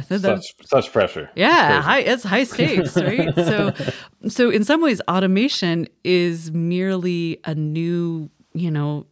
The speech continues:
Speaker 1: technologically mediated way for us to channel that collective creativity that we've accumulated as a species.
Speaker 2: That's right. Yeah, I mean, I think even Western musical notation, it's a technology.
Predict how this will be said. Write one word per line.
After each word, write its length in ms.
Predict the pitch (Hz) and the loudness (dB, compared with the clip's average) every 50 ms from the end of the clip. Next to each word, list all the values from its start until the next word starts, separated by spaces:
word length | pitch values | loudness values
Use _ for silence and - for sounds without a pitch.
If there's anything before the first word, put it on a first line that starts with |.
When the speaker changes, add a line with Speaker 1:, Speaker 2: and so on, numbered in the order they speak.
| _ _ | _ _
Speaker 1:
technologically 720 | - 165 170 156 190 165 156 156 156 156 175 - 175 156 | -10 -10 -8 -4 -4 -2 -2 -2 -2 -4 -4 -4 -2 -2
mediated 460 | 151 147 147 170 190 170 147 147 135 131 | -2 -2 -2 -2 -4 -4 -4 -6 -6 -4
way 160 | 143 151 185 226 | -4 -2 -4 -4
for 200 | 233 - 139 131 | -4 -6 -8 -8
us 180 | 135 - - - | -8 -8 -10 -12
to 140 | - 156 131 | -10 -10 -10
channel 560 | - - - - 156 160 175 165 156 147 135 143 | -10 -10 -10 -6 -4 -4 -4 -4 -4 -6 -6 -8
that 280 | - 139 135 127 - - | -8 -8 -8 -8 -10 -12
collective 800 | - - - 139 135 143 151 - _ - 135 120 110 120 - - | -18 -12 -8 -6 -6 -6 -6 -8 _ -8 -6 -6 -6 -8 -12 -18
creativity 720 | _ - - 143 135 135 131 - - 139 127 113 127 123 | _ -10 -6 -4 -4 -4 -6 -6 -8 -8 -6 -4 -6 -6
that 160 | 120 131 120 - | -4 -6 -6 -6
we've 160 | 135 139 139 | -6 -8 -8
accumulated 800 | 143 - - 175 180 226 233 170 135 127 120 - 113 110 - 143 _ _ _ - - | -8 -8 -4 -2 -2 0 0 0 -2 -4 -4 -6 -8 -8 -10 -16 _ _ _ -10 -8
as 140 | 143 139 | -6 -6
a 60 | 143 139 | -6 -8
species. 360 | - - 131 131 - - 127 | -10 -8 -10 -10 -8 -2 -2
Speaker 2:
That's 180 | 117 - - - | 0 0 0 -4
right. 200 | 87 80 78 78 _ _ _ _ _ - | -4 -4 -4 -8 _ _ _ _ _ -4
Yeah, 180 | - 143 131 117 | 0 2 4 4
I 80 | 107 | 4
mean, 180 | 110 117 110 113 | 4 2 2 2
I 100 | 113 123 | 0 -2
think 240 | 110 - 123 107 - | -2 0 -2 -2 0
even 560 | - 120 113 107 110 104 101 98 92 85 - - _ - | 2 0 2 2 2 0 0 0 -2 -4 -8 -14 _ -12
Western 560 | - 117 107 101 104 98 - - 107 95 90 | -8 -4 0 0 0 0 0 -2 -4 -2 -2
musical 320 | 90 90 85 95 - 98 87 | -2 -2 -4 -2 -4 -4 -4
notation, 760 | 85 85 82 82 78 - - 90 90 85 - - 82 76 80 | -4 -6 -8 -8 -8 -4 -2 -2 -2 -2 -4 -12 -14 -12 -10
it's 180 | - 92 - - | -10 -10 -8 -8
a 40 | |
technology. 680 | 82 - 98 - - 82 73 71 73 69 - 76 82 107 | -6 -4 -6 -6 -6 -10 -10 -10 -10 -10 -10 -12 -12 -12